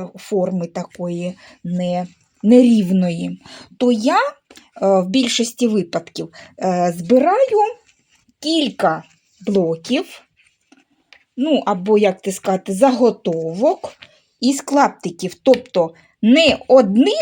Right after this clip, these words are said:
не од-, не в один я, не в одно полотно збираю, а збираю відразу декілька невеликих полотен. Отак одне,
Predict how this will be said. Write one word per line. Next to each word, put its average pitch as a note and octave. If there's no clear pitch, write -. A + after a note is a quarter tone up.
не A#3+
од-, A3
не B3
в B3
один F#4
я, G#3+
не A3+
в A#3+
одно C4+
полотно A#3
збираю, F3
а G3+
збираю E4
відразу F4+
декілька F4+
невеликих C4
полотен. F3+
Отак F#3+
одне, F#3+